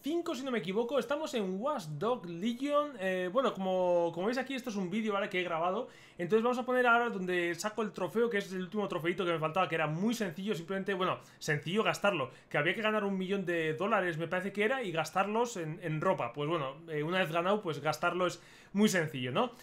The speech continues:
Entonces vo-, voy a poner el vídeo, pero antes deciros una cosa si estáis jugando a este juego, ¿vale? Que me, me ha vuelto loco. De hecho, la semana pasada, este, este trofeo me lo saqué la semana pasada, no, no recuerdo el día, pero hace una semana, seis, siete días.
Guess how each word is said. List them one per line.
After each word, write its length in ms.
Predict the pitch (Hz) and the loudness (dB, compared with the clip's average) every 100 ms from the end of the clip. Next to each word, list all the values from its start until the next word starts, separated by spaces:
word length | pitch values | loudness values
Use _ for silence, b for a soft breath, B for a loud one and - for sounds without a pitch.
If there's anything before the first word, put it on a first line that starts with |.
| B - | B -2
Entonces 300 | 202 302 285 | 2 2 2
vo-, 140 | 285 | 4
voy 140 | 233 | 6
a 60 | 254 | 6
poner 160 | 277 269 | 4 2
el 80 | |
vídeo, 260 | 254 277 285 | 2 0 0
pero 140 | 247 | 2
antes 340 | 240 294 302 247 | 2 0 -4 -6
deciros 400 | - 254 269 214 | -2 -2 0 0
una 200 | 233 214 | 0 0
cosa 220 | 208 226 | -2 -4
si 120 | 196 | -4
estáis 240 | 165 208 202 | -4 -4 -4
jugando 380 | 170 185 196 | 0 0 2
a 40 | 185 | 0
este 180 | 185 180 | 0 -4
juego, 320 | 156 143 123 | 0 0 2
¿vale? 320 | 135 214 220 B B - | 2 2 -2 B B -2
Que 360 | 185 175 185 - | 2 2 0 -6
me, 440 | 170 165 165 190 | -6 -4 -6 -6
me 180 | 180 180 | -2 0
ha 80 | 226 | 0
vuelto 360 | 262 254 - 214 | 0 -6 -2 -2
loco. 240 | 196 160 | -2 -2
De 120 | 170 | 0
hecho, 200 | 220 277 | 0 0
la 80 | 254 | 0
semana 280 | 180 220 240 | 0 -2 0
pasada, 260 | 202 226 | -2 0
este, 260 | 214 220 277 | 0 -2 -4
este 160 | 269 294 | -4 -4
trofeo 280 | 269 262 | -2 -2
me 60 | 247 | -2
lo 60 | 170 | -2
saqué 220 | 165 214 | -2 0
la 160 | 202 | 2
semana 260 | 147 165 190 | 4 4 4
pasada, 300 | 156 175 170 | 4 2 2
no, 140 | 175 | 2
no 160 | 185 208 | 0 0
recuerdo 320 | 202 196 185 | 0 0 -2
el 100 | 160 | -2
día, 180 | 156 202 | 0 0
pero 80 | 160 | 2
hace 120 | 151 | 0
una 200 | 165 185 | 0 0
semana, 420 | 160 156 160 139 139 | 0 0 2 2 0
seis, 260 | 170 156 | 0 0
siete 220 | 170 160 | -2 0
días. 320 | 151 170 208 | 2 2 2